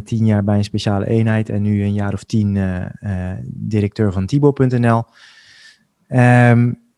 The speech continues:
als ik het helemaal terug moet brengen tot de essentie, wat ik doe, is ik probeer andere mensen te dienen, ondernemers, eh, in het bijzonder,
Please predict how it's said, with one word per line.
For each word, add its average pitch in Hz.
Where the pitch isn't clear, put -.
als 120
ik 139
het 127
helemaal 151
terug 147
moet 151
brengen 139
tot 139
de 143
essentie, 143
wat 127
ik 117
doe, 147
is 120
ik 127
probeer 135
andere 135
mensen 127
te 113
dienen, 143
ondernemers, 127
eh, 120
in 117
het 107
bijzonder, 127